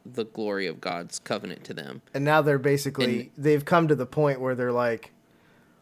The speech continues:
Speaker 2: "We deserve what we're getting because of what we've done.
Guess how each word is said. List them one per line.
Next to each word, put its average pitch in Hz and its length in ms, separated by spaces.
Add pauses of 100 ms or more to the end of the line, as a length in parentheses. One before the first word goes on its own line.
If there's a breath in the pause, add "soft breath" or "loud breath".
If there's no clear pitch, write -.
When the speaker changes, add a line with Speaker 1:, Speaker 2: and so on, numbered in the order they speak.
(140 soft breath)
Speaker 2:
"We 156 280
deserve 156 560
what 147 180
we're 135 140
getting 123 500 (160)
because 123 360
of 120 140
what 131 180
we've 123 240
done. 113 400